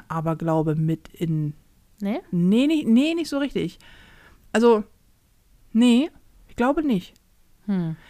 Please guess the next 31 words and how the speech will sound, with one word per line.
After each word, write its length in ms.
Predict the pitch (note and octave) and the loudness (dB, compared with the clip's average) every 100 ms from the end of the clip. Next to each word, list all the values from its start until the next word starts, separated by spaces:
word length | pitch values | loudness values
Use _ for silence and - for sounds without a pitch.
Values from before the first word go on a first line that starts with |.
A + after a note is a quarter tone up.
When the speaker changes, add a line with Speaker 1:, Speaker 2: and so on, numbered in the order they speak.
| - | -8
Speaker 1:
Ich 120 | F#3+ | 0
weiß 180 | A3+ C4+ | 0 2
auch 40 | |
nicht 120 | D4 C#4 | 0 0
so 80 | |
ganz, 180 | B3 C4 | -4 -2
wo 40 | C4+ | -2
ich 60 | |
das 160 | B3 - | -4 -4
her 80 | C#4+ | -4
hab. 120 | - - - | -6 -12 -12
Ich 180 | - - | -10 -8
kann, 240 | - D#4 - | -6 -6 -6
das 160 | A#3 - | -10 -8
Problem 340 | G3+ G#3+ D#4+ | -6 -4 -4
ist 140 | B3 G3+ | -2 0
nur, 240 | A3 - - | 0 -2 -10
ich, 360 | F#3+ - - - - - | -14 -14 -20 -20 -12 -8
ich 120 | - | 0
bin 120 | D4 | 2
ja 100 | D4+ | 4
intellektuell 580 | A#3+ A3 A3 - - G#3+ | 2 0 -2 0 -2 -2
komplett 420 | - E3 F#3+ A3+ | -2 0 2 4
in 80 | F#3 | 4
der 80 | D#3+ | 0
Lage 380 | D3+ G#3 F3+ F3+ | 0 0 0 -2
zu 100 | - | -8
verstehen, 600 | F3 - G#3+ G3 A3+ - - - - | -10 -2 0 2 0 -6 -20 -20 -10
dass 200 | - F3+ | -4 -4
das, 300 | F3+ E3+ - - | -2 -2 -4 -2
äh, 340 | F3 E3 D#3 | 0 0 0